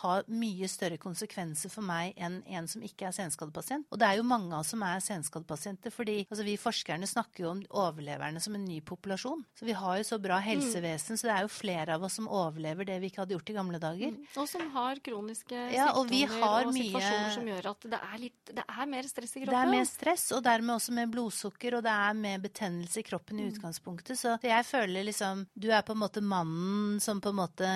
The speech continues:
Speaker 1: representerer, men jeg, jeg representerer på en måte litt overleverne og de som sliter litt med senskade, fordi for oss så vil det å plutselig ikke ha fysisk aktivitet ha veldig store konsekvenser.
Speaker 2: Mm.
Speaker 1: Så jeg tenker litt det der at vi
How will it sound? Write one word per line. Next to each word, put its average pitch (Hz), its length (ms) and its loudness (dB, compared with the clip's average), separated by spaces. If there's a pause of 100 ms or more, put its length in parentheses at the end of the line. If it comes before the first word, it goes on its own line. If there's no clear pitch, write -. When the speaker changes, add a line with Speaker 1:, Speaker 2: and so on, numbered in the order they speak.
Speaker 1:
representerer, 190 800 -2
men 220 80 -2
jeg, 196 240 0
jeg 214 160 0
representerer 214 640 -2
på - 80 -8
en 214 80 0
måte 214 100 -6
litt 196 280 -8
overleverne 156 760 0
og 190 80 -4
de 190 220 -6
som 208 160 -6
sliter 175 420 -8
litt 185 220 -10
med 202 80 -6
senskade, 160 640 -4
fordi 185 400 -6 (100)
for 233 200 0
oss - 180 0
så 247 160 0
vil 208 320 -4
det 190 160 0
å 185 80 -2 (100)
plutselig - 540 -6
ikke - 140 -2
ha - 20 -2
fysisk - 480 -6
aktivitet 208 560 -6
ha 190 240 -2 (240)
veldig 196 340 -4
store 196 220 -4
konsekvenser. 185 600 -6 (120)
Speaker 2:
Mm. 254 380 -4 (240)
Speaker 1:
Så 233 180 -4
jeg 220 80 -6
tenker 214 320 -6
litt 214 160 -6
det 226 60 -2
der 202 180 2
at 185 80 -14
vi 220 100 -6